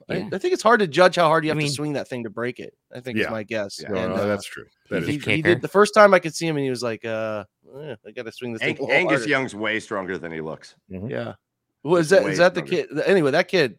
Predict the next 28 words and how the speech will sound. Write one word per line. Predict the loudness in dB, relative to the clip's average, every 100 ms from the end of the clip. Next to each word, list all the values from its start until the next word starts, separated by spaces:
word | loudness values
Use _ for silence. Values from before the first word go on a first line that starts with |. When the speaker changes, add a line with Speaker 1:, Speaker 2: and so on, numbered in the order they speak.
| _ -10
Speaker 1:
is | -2
awesome. | 2 2 -2 -12 _
He's | -20
Speaker 3:
So | -4 -2
there's | 0
a |
Speaker 1:
apparently | 0
Speaker 3:
good | 0
Speaker 4:
He's | 0
Speaker 3:
guitar | 2 2
player | 4 2 2
at |
Speaker 1:
he's | 2
a |
Speaker 3:
half, | 0 -2
Speaker 1:
pro-, | -8
Speaker 3:
at | -4
Speaker 1:
he's | -4 -4
Speaker 3:
the, |
Speaker 1:
a | -6
prodigy. | -2 -2 -2
Speaker 3:
between | -4 -4
the | -6
third | -6
and | -6
fourth | -10 -6
quarter? | -6 -6
Speaker 4:
Yeah. | -10